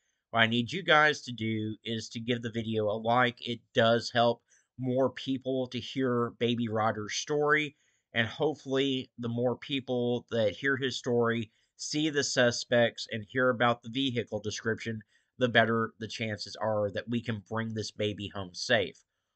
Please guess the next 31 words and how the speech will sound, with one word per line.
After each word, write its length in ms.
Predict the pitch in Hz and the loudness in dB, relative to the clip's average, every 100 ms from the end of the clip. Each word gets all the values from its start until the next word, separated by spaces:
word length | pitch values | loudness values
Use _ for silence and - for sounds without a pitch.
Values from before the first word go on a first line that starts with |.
| _ | _
Also, 720 | - 123 151 151 180 180 185 185 | 0 2 4 4 4 4 2 -4
if 180 | 127 123 | -6 -2
you're 160 | 147 151 | -2 -2
not 240 | 156 160 | -2 -2
subscribed 600 | - 156 - 156 151 151 | -6 -12 -2 2 2 0
to 80 | 151 | -8
the 100 | 147 | -10
channel 460 | 135 - 165 139 98 | -8 -2 -2 -2 -6
yet, 240 | 87 78 _ _ _ _ | -6 -8 _ _ _ _
consider 480 | 135 117 143 143 160 | -8 -4 -2 0 -2
clicking 460 | - 147 143 143 135 | -2 -6 -6 -6 0
that 180 | 131 | 0
subscribe 580 | - 120 - 127 123 117 | -2 -12 -6 2 2 2
button. 300 | 95 80 90 92 | -2 -10 _ -6
It 140 | 110 - | -6 -4
really 400 | 127 123 135 139 | -4 0 0 0
helps 320 | 113 127 - | -2 -4 -6
the 100 | - | -14
channel 460 | 107 - 135 143 143 | -10 0 2 2 -2
out, 260 | 147 143 - _ _ - | -2 -2 -4 _ _ -8
and 140 | 127 | -2
if 160 | 123 - | -2 -2
you 160 | 120 | -4
ring 240 | 117 143 156 | -2 -2 2
that 180 | 135 | 0
notification 800 | 123 123 117 - 123 113 - 107 | 2 -2 -2 -8 -4 -4 -4 -10
bell, 360 | 107 117 110 107 | 0 2 2 -2
you'll 220 | 127 113 107 | -4 -2 -2
always 340 | 127 131 139 117 | -4 -4 -6 -6
be 160 | 120 | -2
alerted 480 | 117 107 107 107 107 | 0 0 -4 -4 -6